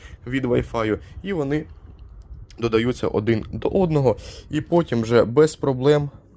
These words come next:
можете, друзі, ним користуватись. Дивіться, ось ми вже цей під'єднали.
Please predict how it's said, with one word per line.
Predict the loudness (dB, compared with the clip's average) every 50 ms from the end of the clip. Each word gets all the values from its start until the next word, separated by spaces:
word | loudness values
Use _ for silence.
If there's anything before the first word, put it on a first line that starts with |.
| -14 -8
можете, | -4 0 0 0 0 -2 0 -2 -2 -2 -2 -12 -20 -20 -20 _ -20 -20 -20 _ -20 -20 -20 -20 -20 -20 _ -20 -20 -20 -20 -20 _
друзі, | -10 -6 -2 -2 0 0 0 0
ним | 0 0 0 -2
користуватись. | -2 -2 -4 -4 -4 -6 -4 -4 -4 -4 -4 -6 -4
Дивіться, | -2 -2 -2 -2 -2 -2 -4
ось | -4 -4 -2
ми | -2 0 0 0
вже | 0 0 -2
цей | -2 0 -2 -2
під'єднали. | 0 -2 -4 -2 -2 -2 -2 0 0 2 4 2 2 0